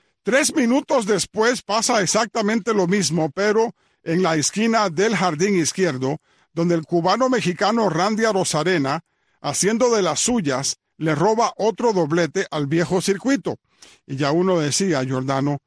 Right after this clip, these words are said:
"Oye, estos hombres no van a poder anotar una carrera si vamos a estar así todo el día. Imagínate tú". El primer hit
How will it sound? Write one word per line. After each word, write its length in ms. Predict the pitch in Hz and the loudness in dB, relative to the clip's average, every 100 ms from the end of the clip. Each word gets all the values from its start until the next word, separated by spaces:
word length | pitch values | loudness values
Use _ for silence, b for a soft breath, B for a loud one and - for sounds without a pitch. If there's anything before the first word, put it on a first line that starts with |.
| _ _ | _ _
"Oye, 300 | 156 170 120 - | -2 -2 -2 -8
estos 340 | 135 160 139 | -8 -6 -2
hombres 420 | 190 180 202 - - | -2 0 -2 -4 -8
no 200 | 135 139 | -6 -2
van 160 | 156 | 0
a 80 | 160 | -2
poder 380 | 143 147 147 135 - | -2 -2 -2 -4 -10
anotar 380 | 135 131 147 147 | -8 -6 -4 -2
una 160 | 151 | -2
carrera 400 | 135 120 151 175 | -4 -4 -2 -2
si 100 | 151 | -2
vamos 260 | 120 127 139 | -4 -2 -2
a 40 | |
estar 180 | 135 143 | -4 -6
así 180 | 127 147 | -6 -4
todo 160 | 143 143 | -2 -2
el 80 | |
día. 220 | 147 180 - B B B | 0 -2 -4 B B B
Imagínate 600 | 165 170 131 151 156 139 | -2 0 0 0 0 -4
tú". 200 | 120 127 - b b b b | -8 -8 -10 b b b b
El 160 | 196 | -4
primer 340 | 208 220 247 220 | 0 0 2 2
hit 300 | 262 311 | 2 0